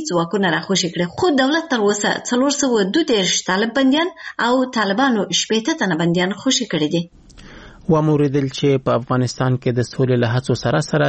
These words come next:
Speaker 2: د جګړې ډګرونه تاوده شوي. د امریکا ولسمشر ډونالډ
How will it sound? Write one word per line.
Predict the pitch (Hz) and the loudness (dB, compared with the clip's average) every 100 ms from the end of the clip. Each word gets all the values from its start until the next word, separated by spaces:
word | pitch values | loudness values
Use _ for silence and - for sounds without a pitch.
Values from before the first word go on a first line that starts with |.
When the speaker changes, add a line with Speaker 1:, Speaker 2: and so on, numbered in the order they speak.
| 139 | 2
Speaker 2:
د | 127 131 | 0 0
جګړې | 120 131 135 127 | 0 2 2 2
ډګرونه | 123 135 156 151 120 117 - | 2 2 2 2 0 -4 -4
تاوده | 120 113 117 | -2 0 -2
شوي. | - 127 135 - - - - | 0 2 2 0 -14 -8 0
د | 170 | 2
امریکا | 190 190 214 208 | 2 0 0 2
ولسمشر | 190 170 - 196 190 180 | 2 0 -2 -2 0 0
ډونالډ | 147 143 131 | 2 2 2